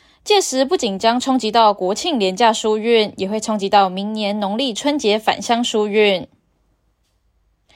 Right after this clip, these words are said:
好兄弟假释出狱，二十名年轻男子在台南第二监狱前摆放一整排的鞭炮，想要大阵仗迎接。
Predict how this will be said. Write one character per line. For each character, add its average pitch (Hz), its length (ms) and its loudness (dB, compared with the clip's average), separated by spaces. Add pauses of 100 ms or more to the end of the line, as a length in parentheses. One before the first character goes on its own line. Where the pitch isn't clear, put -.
(520)
好 247 160 4
兄 403 180 -2
弟 415 180 4
假 196 220 4
释 262 180 -4
出 247 280 0
狱， 262 240 0
二 294 180 0
十 240 100 -4
名 220 200 -2
年 220 160 -4
轻 330 180 -8
男 240 220 0
子 208 180 -4
在 233 200 2
台 220 180 -4
南 208 200 -2
第 311 140 -2
二 285 160 4
监 262 220 0
狱 269 120 0
前 220 380 0
摆 269 160 4
放 247 220 0
一 370 80 -4
整 226 200 0
排 190 180 -2
的 190 60 -2
鞭 208 240 0
炮， 220 300 2
想 185 220 -2
要 202 80 2
大 202 200 2
阵 190 200 -4
仗 190 200 -2
迎 180 200 -8
接。 214 420 2